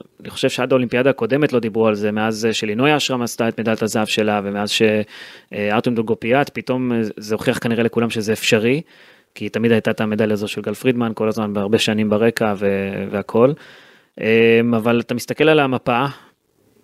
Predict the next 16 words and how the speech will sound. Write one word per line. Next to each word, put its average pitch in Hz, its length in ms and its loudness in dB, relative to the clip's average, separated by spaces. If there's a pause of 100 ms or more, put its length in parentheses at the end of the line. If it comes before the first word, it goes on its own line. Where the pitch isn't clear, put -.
(180)
שרלין 110 320 -2
פיקו 131 520 2
ואמה 104 800 0
ווילסון 131 580 4
וליליאן 113 360 0
דחוס, 135 640 0 (100)
חוץ - 260 -4
מהבריטית, 120 640 0
אה, 104 320 0
אמה 117 140 2
ווילסון, 117 360 0
אני 104 160 -4
לא 131 120 2
רואה 131 640 6 (220)
את - 140 -6
ה-, 101 640 0